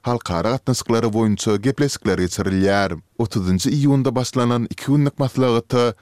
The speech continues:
Taliban birinji gede gatnaşýar. Emma hukuk toporlary Aşa Berk fundamentalist rejimini aýallary goşmandygy we forumda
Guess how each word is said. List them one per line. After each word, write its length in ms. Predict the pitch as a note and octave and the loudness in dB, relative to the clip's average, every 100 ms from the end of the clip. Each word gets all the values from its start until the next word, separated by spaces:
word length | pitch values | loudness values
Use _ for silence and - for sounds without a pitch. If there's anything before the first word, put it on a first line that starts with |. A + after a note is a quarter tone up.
| _ | _
Taliban 540 | - A2+ F#2+ F#2 G2+ A2 | -4 -2 0 -2 -2 0
birinji 340 | C3 B2+ B2+ | 0 0 0
gede 200 | G#2+ F2 | 0 0
gatnaşýar. 840 | F#2 F#2 - G2 - G#2 G2 F#2+ E2 - _ - | -2 -4 -2 -2 0 2 2 2 -4 -14 _ -2
Emma 440 | A2 A2+ G2+ D2+ - | 0 2 0 -2 -10
hukuk 320 | - D#3 - | -4 -4 -2
toporlary 720 | C#3+ C#3 C3+ B2+ B2 B2 A#2+ - _ | -2 0 0 2 2 0 0 -6 _
Aşa 440 | G2+ F#2+ - C3+ | -2 0 0 0
Berk 220 | B2 C3 - | 0 -2 -4
fundamentalist 880 | A#2+ G#2 G2 F#2+ F2+ G2+ C3 - | 0 2 2 0 0 0 0 0
rejimini 680 | C#3+ B2 B2+ A#2 A2+ A2+ A2+ - _ | 0 2 2 2 2 2 0 -4 _
aýallary 640 | A2 A2 G2 F2 F2 G2 A#2+ | -2 0 2 0 0 -2 -2
goşmandygy 880 | G2 - G2+ G2+ G2+ F#2+ G2 G2+ F#2 _ | -2 0 0 0 0 0 2 0 -2 _
we 300 | F#2 G2+ F2 | -2 0 0
forumda 760 | D#2+ A#2 G#2+ F2+ F2+ G#2 B2+ | -2 -2 0 0 0 2 0